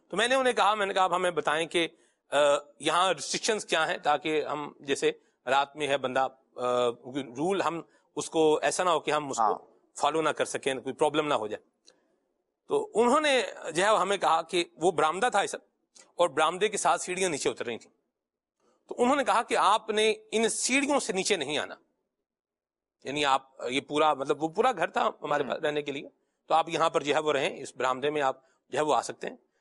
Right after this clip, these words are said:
Speaker 1: لیکن یہ جو سیڑھیاں ہیں نا، ان سیڑھیوں سے آپ نے نیچے نہیں آنا۔ آپ یقین مانے مجھے، جسے یہ کہتے ہیں نا قید، مطلب کیا، کیا ہوتی ہے، اس کا ایک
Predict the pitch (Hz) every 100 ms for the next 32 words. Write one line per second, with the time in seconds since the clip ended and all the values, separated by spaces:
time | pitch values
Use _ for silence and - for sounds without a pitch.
0 | _ 180 - 240 220 - 185 240 254 -
1 | 247 277 349 302 180 214 - _ _ _
2 | _ - 208 - 240 247 214 185 202 165
3 | - 247 143 123 92 - _ _ _ _
4 | _ _ _ _ _ _ _ _ _ _
5 | _ _ - _ _ _ _ _ _ -
6 | 156 143 143 196 226 185 151 170 160 139
7 | 151 165 147 - - _ _ _ 123 -
8 | 160 165 165 180 - 180 185 190 - _
9 | _ _ _ 131 143 160 190 196 160 -
10 | 202 131 143 117 110 _ _ _ _ _
11 | _ - 214 - 262 214 220